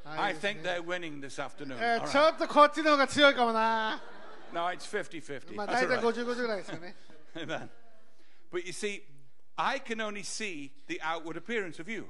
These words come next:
Speaker 1: でもね、私は人の、まあ、言ってしまえば上辺しか見ることができないですね。外側しかわからないんです。
Speaker 2: But God can look right inside your heart.
Speaker 1: でも神様はあなたの心の中を見ることができるんです。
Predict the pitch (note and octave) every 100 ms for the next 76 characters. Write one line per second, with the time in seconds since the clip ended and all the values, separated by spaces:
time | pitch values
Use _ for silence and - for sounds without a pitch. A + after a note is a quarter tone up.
0 | - A3+ B3+ G#3+ F#3+ A3 D4 C#4+ E4 C#4+
1 | A#3+ - C#4+ D4 B3+ G3 C#3+ F3+ G3+ D4
2 | - C#4+ D#3+ D#3+ A3+ C#4 D#4+ D4 - G3
3 | G3 D3+ C3+ C#3+ D#3+ B2 G#3 G#3+ A#3+ C#4
4 | C#4+ D4+ B3+ F#3+ F3+ A3+ E3 B2+ C#3+ C3+
5 | E3+ A3 F#3 C#3+ C#3 C#3 C#3 C3 C#3 E3+
6 | G3 G3 G3 D#3+ F3+ E3 E3 D3+ B2+ A#2
7 | G#2+ F3+ - C4 A#3+ F3 F3+ A#3+ C4+ G#3
8 | - C#3 F3+ - C#4 C#4 C4+ C4+ G#3 F#3+
9 | F3 D#3 C#3 C3+ C#3+ C3 A#2+ C3+ -